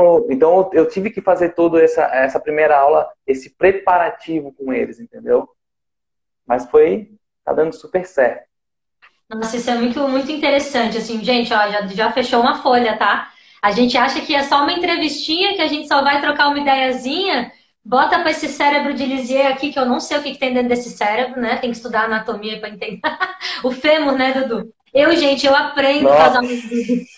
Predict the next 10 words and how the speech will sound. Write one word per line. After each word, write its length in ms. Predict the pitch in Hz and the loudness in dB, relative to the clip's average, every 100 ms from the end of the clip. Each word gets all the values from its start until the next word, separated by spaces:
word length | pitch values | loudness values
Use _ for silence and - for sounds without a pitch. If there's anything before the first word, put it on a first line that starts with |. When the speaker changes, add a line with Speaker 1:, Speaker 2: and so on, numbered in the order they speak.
| - | -14
Speaker 2:
<laughs> 1700 | 285 269 415 415 427 - 381 392 - - 359 - - - 403 359 294 | -12 -4 -2 2 0 0 -4 -8 -4 -4 -6 -10 -14 -10 -8 -4 -2
Essa 160 | 302 320 | 0 0
é 40 | |
uma 220 | 311 311 | 2 0
piada 300 | 320 294 311 | 0 0 0
interna 540 | 311 - 277 269 285 262 | -4 -6 -2 0 0 0
aí, 140 | 262 | -2
fica 200 | 247 262 | -2 -4
entre 260 | 269 269 254 | -4 -2 0
nós. 300 | 240 247 | 2 2